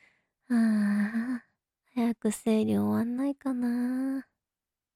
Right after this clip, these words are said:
あれでこれ話したっけ？生理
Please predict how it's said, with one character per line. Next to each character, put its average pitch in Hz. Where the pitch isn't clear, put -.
あ 233
れ 226
で 220
こ 208
れ 226
話 233
し -
た 262
っ -
け？ 214
生 214
理 214